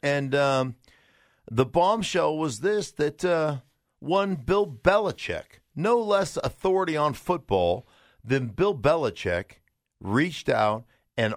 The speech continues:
offered him a job. Now, you may be asking yourself, "Well, what job would Bill Belichick, is it a coaching job? Is it, uh, you know, like, what is, is it scouting? Is it what, he's retired, so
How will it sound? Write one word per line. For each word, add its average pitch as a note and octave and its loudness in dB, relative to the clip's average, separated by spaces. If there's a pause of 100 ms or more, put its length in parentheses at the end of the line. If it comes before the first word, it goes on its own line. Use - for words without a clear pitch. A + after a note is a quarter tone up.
offered A#2+ 2
him G2+ -2
a G#2 -4
job. C3 -2
Now, A2 0
you C3 -2
may B2+ -2
be G2+ -2
asking F#2 -4
yourself, G#2 -4
"Well, G2 0
what C3+ -2
job B2 -2
would G#2 -2
Bill G#2+ -2
Belichick, C3 -2
is F2 -8
it D2+ -12
a - -16
coaching C3 -6
job? D3+ -2 (400)
Is G2+ 0
it, F2+ -2
uh, F#2+ 0
you C3 0
know, A2 2
like, G2 -4 (200)
what C#3+ 0
is, D3 -2
is F#2 -6
it - -18
scouting? D#3 0
Is G2 -2
it F#2+ -2
what, A2 0
he's G2 -4
retired, C3+ 2
so G#2 0